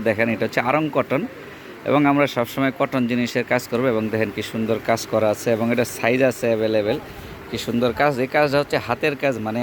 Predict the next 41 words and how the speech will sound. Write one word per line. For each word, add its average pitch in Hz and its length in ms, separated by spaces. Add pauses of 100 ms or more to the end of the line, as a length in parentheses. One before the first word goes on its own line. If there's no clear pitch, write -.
এমব্রয়ডারি, 120 420 (120)
ম্যানুয়াল 147 340
এমব্রয়ডারি 120 400 (100)
যাকে 107 200
বলে। 110 280
এবং 113 100 (120)
প্রিন্টগুলো 110 440
দেখেন, 110 300
খুব 104 180
সুন্দর 104 300
প্রিন্টগুলো। 110 400 (600)
এবং 143 180
এর 139 120
থ্রি 143 140
পিসের 147 220 (160)
গিয়ারটাও 160 480
অনেক 147 200
বড়। 127 140 (100)
গেটটা 135 260
দেখেন 147 340
মামা, 139 160 (100)
গেটটা 117 260
দেখেন, 120 280
হ্যাঁ, 107 200
গিয়ারটাও 117 400
দেখছেন 117 260 (100)
অনেক 110 200
বড় 123 160
এবং 120 160
সাইজ 123 360
আছে 127 220 (120)
সব 107 200
ধরনের 104 380 (100)
সাইজ, 101 200 (480)
থার্টি 135 240
সিক্স 131 260 (100)
থেকে 127 220 (120)
ফর্টি 135 260 (100)
সিক্স 127 160 (100)
বডি 113 240 (100)
সাইজ 107 160